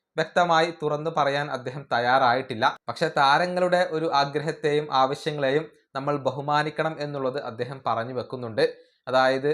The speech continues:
അവർക്ക് ക്ലബ്ബ് വിട്ടു പോകാൻ ആഗ്രഹമുണ്ടെങ്കിൽ അതിന് പരമാവധി സഹായ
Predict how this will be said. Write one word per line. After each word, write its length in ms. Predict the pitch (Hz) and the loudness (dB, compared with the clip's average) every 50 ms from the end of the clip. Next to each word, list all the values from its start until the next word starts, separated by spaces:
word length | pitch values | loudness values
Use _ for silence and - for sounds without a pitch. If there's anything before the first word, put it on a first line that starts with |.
| 151 139 | 0 -2
അവർക്ക് 340 | 123 123 127 123 - - 151 147 147 151 | -4 -4 -4 -6 -2 -2 0 0 -2 -4
ക്ലബ്ബ് 260 | - 139 131 135 147 143 | -8 -8 -6 -4 -4 -4
വിട്ടു 200 | 143 139 - - 147 - | -4 -6 -8 -8 -6 -2
പോകാൻ 300 | 139 135 135 139 143 143 139 135 135 | -2 -2 0 0 -4 -4 -2 -4 -4
ആഗ്രഹമുണ്ടെങ്കിൽ 800 | 135 143 131 143 135 151 151 151 143 139 135 143 143 143 151 165 175 - _ _ _ _ _ - | -4 -2 -6 -6 -4 -4 -6 -8 -8 -4 -4 -4 -4 -2 -6 -6 -6 -10 _ _ _ _ _ -4
അതിന് 240 | 147 147 160 156 160 160 - | 0 0 0 0 0 -4 -2
പരമാവധി 600 | - 147 151 147 151 156 156 160 156 160 151 160 165 165 160 - | -2 0 0 0 2 2 2 2 2 0 -2 -4 -6 -6 -6 -4
സഹായ 320 | 160 143 139 165 151 156 | -6 -2 0 0 0 0